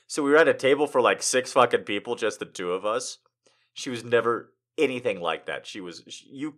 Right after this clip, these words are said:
you could drop hot broth on her at a restaurant. She'd be like, "Oh, it's okay. You don't have to make another. Oh, it, it, it'll taste better in my soup.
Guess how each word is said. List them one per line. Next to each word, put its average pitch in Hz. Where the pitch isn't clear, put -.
you 156
could 104
drop 117
hot 135
broth 107
on 98
her 95
at 90
a 87
restaurant. 90
She'd 120
be 113
like, -
"Oh, 202
it's 196
okay. 127
You 127
don't 139
have 135
to 120
make 110
another. 101
Oh, 139
it, 143
it, 156
it'll 165
taste 156
better 123
in 110
my 98
soup. -